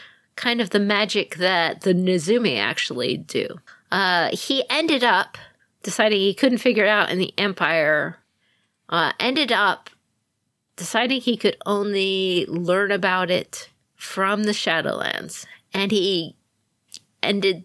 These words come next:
sending, he, he summoned a very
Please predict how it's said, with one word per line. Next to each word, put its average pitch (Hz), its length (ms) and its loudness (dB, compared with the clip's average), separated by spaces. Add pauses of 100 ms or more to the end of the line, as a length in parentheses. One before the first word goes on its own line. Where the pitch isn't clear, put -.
sending, 277 1000 0
he, 214 340 0 (220)
he 226 40 0
summoned 277 640 2
a 208 120 2
very 226 560 0